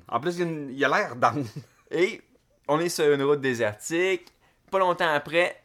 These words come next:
Speaker 2: il y a comme trois voitures qui arrivent.
Speaker 1: Puis
Speaker 2: des
Speaker 1: super, comme char sport, un char classique, une espèce de, de cul avec des lasers, puis, euh, je ne sais quoi, là,
Speaker 2: Ouais.
Speaker 1: avec une suspension.
Speaker 2: Avec Paul Walker,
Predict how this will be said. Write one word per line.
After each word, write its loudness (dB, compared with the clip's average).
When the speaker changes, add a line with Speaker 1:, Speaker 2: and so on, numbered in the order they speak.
Speaker 2:
il -4
y 6
a 4
comme -2
trois 4
voitures 0
qui -2
arrivent. -2
Speaker 1:
Puis -4
Speaker 2:
des 2
Speaker 1:
super, 0
comme 2
char 4
sport, 2
un 0
char 2
classique, -4
une -8
espèce -6
de, 2
de -4
cul -4
avec -2
des -2
lasers, -2
puis, -10
euh, -6
je 0
ne 0
sais -4
quoi, 0
là, -6
Speaker 2:
Ouais. -2
Speaker 1:
avec -10
une -6
suspension. -2
Speaker 2:
Avec -2
Paul 4
Walker, 2